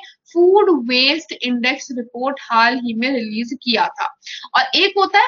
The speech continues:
Food Price Index, ठीक है, दो आते हैं, एक होता है Food Price Index। Food Price Index जो है ये monthly आता है।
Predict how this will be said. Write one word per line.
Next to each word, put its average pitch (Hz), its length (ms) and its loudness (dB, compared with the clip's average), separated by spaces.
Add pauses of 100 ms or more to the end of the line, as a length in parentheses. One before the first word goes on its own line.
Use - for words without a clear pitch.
(140)
Food 359 340 4
Price 285 440 2
Index, - 580 -12
ठीक 302 120 -4
है, 330 60 0
दो 277 280 -2
आते 285 260 2
हैं, 330 60 -2
एक 294 200 -2
होता 359 160 0
है 427 60 2
Food 359 380 -2
Price 320 360 0
Index। 233 480 -8
Food 403 260 2
Price 392 320 2
Index 359 420 -2
जो 381 80 -2
है 370 180 2
ये 415 160 2
monthly 285 680 2
आता 208 320 -2
है। - 180 -18